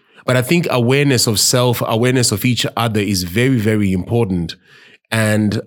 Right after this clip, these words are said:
I think as long as pane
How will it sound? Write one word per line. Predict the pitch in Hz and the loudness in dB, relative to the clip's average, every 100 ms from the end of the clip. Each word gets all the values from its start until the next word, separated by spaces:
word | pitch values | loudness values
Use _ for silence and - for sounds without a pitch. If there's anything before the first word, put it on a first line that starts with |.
| - | -4
I | 113 | -4
think | 104 160 165 - | 0 0 0 0
as | 123 101 | -2 0
long | 120 131 143 127 - | 0 0 0 -2 -2
as | 113 101 95 - - _ - - - | -2 0 -2 -4 -6 _ -20 -20 -10
pane | - 143 143 139 139 135 135 127 123 | -2 0 2 2 2 2 2 0 -4